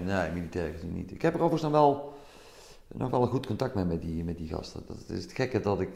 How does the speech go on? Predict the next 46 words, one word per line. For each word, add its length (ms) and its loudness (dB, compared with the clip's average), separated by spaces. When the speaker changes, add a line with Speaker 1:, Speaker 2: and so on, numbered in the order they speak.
Speaker 2:
daar 100 2
heb 100 6
ik 80 4
een 80 4
beter 240 6
contact 280 4
mee 160 2
als 80 -2
de 60 -6
mensen 260 0
uit 80 4
mijn 120 2
eigen 180 2
opleiding, 360 -2
uit 160 -8
mijn 120 2
eigen 160 2
commandoopleiding. 600 0
Speaker 1:
Grappig. 300 -8
Speaker 2:
Maar 120 6
hij 80 10
heeft 160 10
ook 160 10
wel 120 12
te 80 6
maken 440 4
met, 320 0
de, 80 0
met 220 2
dat, 480 -2
er 60 -18
zijn 140 0
een 80 -4
aantal 260 4
jongens 260 2
die 120 -2
daar 140 2
toch 200 -2
wel 160 2
be-, 100 -2
met 220 0
behoorlijke 420 -2
psychische 360 -4
problemen 320 -4
teruggekomen 520 -4
zijn. 240 -6